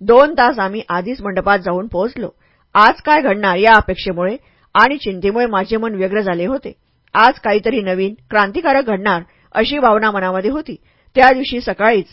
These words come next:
वर्किंग कमिटीची सभा झालेली होती आणि प्राथमिक औपचारिक गोष्टी झाल्यानंतर वर्किंग कमिटीतर्फे ठराव मांडण्यासाठी पंडित जवाहरलाल नेहरू उभे राहिले. त्यांनी भारत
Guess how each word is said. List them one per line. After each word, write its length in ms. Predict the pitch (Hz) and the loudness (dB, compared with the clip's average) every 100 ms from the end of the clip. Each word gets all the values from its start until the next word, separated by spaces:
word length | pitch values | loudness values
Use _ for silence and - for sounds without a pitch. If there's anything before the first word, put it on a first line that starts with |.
| _ _ - | _ _ 0
वर्किंग 340 | 226 - 302 | 0 0 -2
कमिटीची 400 | 285 226 208 214 | -2 -2 -4 -6
सभा 240 | 240 196 214 | -4 0 2
झालेली 340 | 202 196 202 | 0 0 -2
होती 360 | 240 214 277 - _ _ - | -2 -4 -8 -12 _ _ -2
आणि 200 | 220 269 | 0 2
प्राथमिक 500 | 208 185 226 247 226 | 0 -2 -4 -4 0
औपचारिक 380 | 185 208 202 185 | 0 0 -2 -2
गोष्टी 260 | 190 233 | -6 -4
झाल्यानंतर 580 | 202 175 180 220 240 180 - _ _ - | -4 -2 -4 -6 -8 -10 -12 _ _ 2
वर्किंग 360 | 226 226 311 | 2 2 -4
कमिटीतर्फे 600 | 294 202 196 196 190 233 | -4 -4 -2 -2 -2 -2
ठराव 320 | 240 196 196 | -2 2 2
मांडण्यासाठी 600 | 220 180 180 240 233 165 175 _ _ - | 2 -2 -4 -4 -6 -8 -16 _ _ 0
पंडित 320 | 214 220 269 208 | 0 0 -4 -2
जवाहरलाल 460 | 190 202 240 247 | 4 4 6 4
नेहरू 220 | 220 196 | 2 0
उभे 220 | 190 180 196 | 0 0 0
राहिले. 260 | 262 202 - _ _ _ - | -2 -4 -10 _ _ _ 0
त्यांनी 340 | 247 233 170 - _ _ | 0 0 -8 -14 _ _
भारत 380 | 208 202 226 | 2 4 6